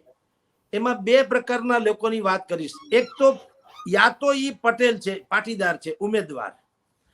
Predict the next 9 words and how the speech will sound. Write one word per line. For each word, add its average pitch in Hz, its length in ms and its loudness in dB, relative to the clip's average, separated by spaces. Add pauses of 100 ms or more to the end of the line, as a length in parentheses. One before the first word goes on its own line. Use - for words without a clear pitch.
(380)
અથવા 269 340 2
તો 285 180 2
એવી 262 400 -4
વ્યક્તિ 277 360 -2
જેને 254 280 0
પાટીદારોના 247 720 -2
મતની 277 480 0
જરૂર 208 360 2
છે, - 280 -18